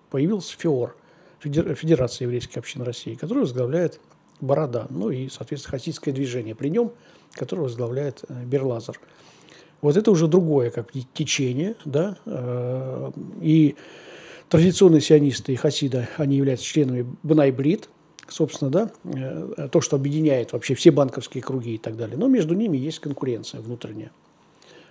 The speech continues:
Вот, э, нынешняя команда, она в большей степени связана как раз с, э, вот этой более радикальной ветвью, да, сионизма, а именно с хасидами и хабадниками.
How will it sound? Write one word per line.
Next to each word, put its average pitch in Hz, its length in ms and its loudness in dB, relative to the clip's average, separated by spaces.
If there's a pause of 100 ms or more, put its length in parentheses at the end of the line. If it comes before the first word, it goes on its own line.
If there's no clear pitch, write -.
(100)
Вот, 185 240 0
э, 131 1500 2
нынешняя 151 420 4
команда, 156 440 2
она 135 340 -2
в 123 80 -6
большей 147 260 2
степени 147 380 -2
связана 135 480 -2
как - 200 -12
раз 135 240 -6 (500)
с, - 180 -12
э, 127 640 -4
вот 127 160 -8
этой 120 160 -6
более 143 280 6
радикальной 127 500 -2
ветвью, 131 360 -6
да, 147 120 -8
сионизма, 120 500 -6
а 113 40 -6
именно 131 220 -6
с - 60 -14
хасидами 131 480 -6
и 123 80 -6
хабадниками. 120 640 -10